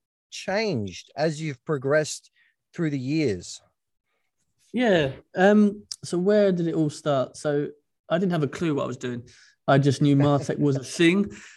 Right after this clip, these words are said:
Speaker 2: It was a space. It was a place of uncertainty, of not chaos, but certainly people not needing,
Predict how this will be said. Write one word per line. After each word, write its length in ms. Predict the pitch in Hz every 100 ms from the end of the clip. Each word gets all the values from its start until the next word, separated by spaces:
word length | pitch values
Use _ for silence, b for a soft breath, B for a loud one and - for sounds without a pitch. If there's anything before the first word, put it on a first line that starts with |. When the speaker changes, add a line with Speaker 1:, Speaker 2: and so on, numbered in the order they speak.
| B
Speaker 2:
It 80 | 147
was 140 | 139
a 60 | 131
space. 720 | - - 151 165 165 165 - -
It 180 | 139 -
was 560 | 147 139 135 131 - -
a 100 | 139
place 540 | 131 - 143 139 -
of 340 | - 143 135 131
uncertainty, 1200 | 135 131 - 156 151 147 139 - 143 139 139 135 -
of 500 | 131 127 123 123 - _ b b b b b _
not 260 | - - -
chaos, 520 | - 160 156 135 131
but 180 | - -
certainly 720 | - 165 151 147 143 139 - - _ _
people 500 | 151 151 147 139 131 - _
not 260 | 151 147 143
needing, 840 | 147 147 147 151 147 135 135 139